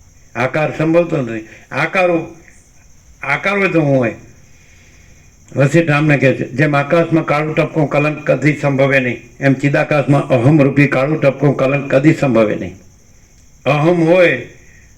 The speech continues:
તો અસત સત લાગે ને સત અસત લાગે, અને અહમ ન હોય એટલે સત જ સત છે. એ ગીતામાં કૃષ્ણે કીધું. ના સતો વિદ્યતે ભાવો, ના ભાવો વિદ્યતે સત, ઉભયોરપી દ્રષ્ટુમ તત્ત્વનયો તત્વદર્શિભિ.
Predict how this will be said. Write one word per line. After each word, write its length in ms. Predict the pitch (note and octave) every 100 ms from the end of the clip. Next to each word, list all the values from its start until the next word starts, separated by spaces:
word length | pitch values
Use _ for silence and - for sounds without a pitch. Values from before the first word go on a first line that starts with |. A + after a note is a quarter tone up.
| _ -
તો 100 | E3
અસત 580 | E3+ D3 D3+ F3 E3 -
સત 260 | E3+ E3+
લાગે 240 | C#3 A#2+ B2
ને 100 | A#2+
સત 200 | C#3+ C#3 C#3
અસત 380 | B2+ C#3 -
લાગે, 220 | G2+ - F#2 - - _ _ B2+
અને 140 | C#3
અહમ 340 | C#3 C3+ D3
ન 60 | C#3+
હોય 400 | E3+ E3+ C3+ A#2 - - -
એટલે 200 | B2+ B2+ F3
સત 220 | F3 D3+
જ 160 | -
સત 260 | - - - -
છે. 40 |
એ 340 | - - D3 D3
ગીતામાં 440 | C#3+ C#3+ C3 A#2+
કૃષ્ણે 340 | A2+ A2+ G#2+
કીધું. 320 | G2 F#2 - - _ _ _ _ - _ - - _ - - - - - - - - - C3
ના 200 | C3 D3+
સતો 240 | D#3+ D3+ C#3
વિદ્યતે 520 | C3+ C3 C#3 C#3 C3+
ભાવો, 360 | A#2+ B2+ B2 B2
ના 200 | B2+ C3
ભાવો 340 | B2+ C3 B2+
વિદ્યતે 460 | B2 A#2+ B2+ C3 A#2+
સત, 260 | B2+ A#2+
ઉભયોરપી 800 | B2 A#2 B2+ A#2+ C3+ B2+ B2+ C3+
દ્રષ્ટુમ 420 | A#2+ B2 B2 B2+
તત્ત્વનયો 580 | A#2+ B2 - B2 B2+ B2
તત્વદર્શિભિ. 920 | A#2 B2 - A#2+ A#2 A2+ B2+ G#2+ G2+